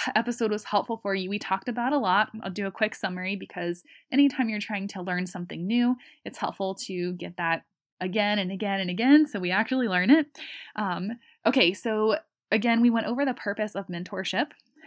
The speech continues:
We went over the different types of mentorship. We went over different ways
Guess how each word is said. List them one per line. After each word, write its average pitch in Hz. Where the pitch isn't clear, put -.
We 233
went 226
over 233
the 208
different 196
types 233
of 185
mentorship. 175
We 226
went 233
over 294
different 254
ways 202